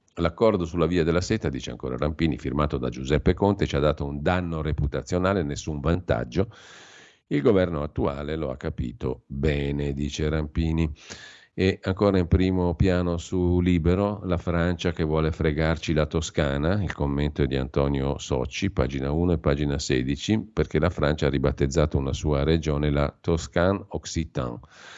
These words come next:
La regione fra Tolosa, Montauban e Albi si presenta come Toscane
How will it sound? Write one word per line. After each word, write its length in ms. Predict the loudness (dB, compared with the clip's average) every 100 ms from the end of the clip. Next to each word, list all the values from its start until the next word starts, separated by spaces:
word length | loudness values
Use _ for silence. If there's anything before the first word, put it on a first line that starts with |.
| -20 -20 -20 -20 -20 _ _ -4
La 100 | 2
regione 400 | 2 4 4 2
fra 240 | 2 0 0
Tolosa, 540 | 0 2 2 2 0
Montauban 640 | 0 0 0 0 0 -2 -2
e 160 | -2
Albi 480 | 0 0 0 -2 -4
si 160 | -6 -2
presenta 500 | 0 2 0 -2 -4
come 320 | -4 -6 -2
Toscane 720 | -2 -2 -2 2 2 2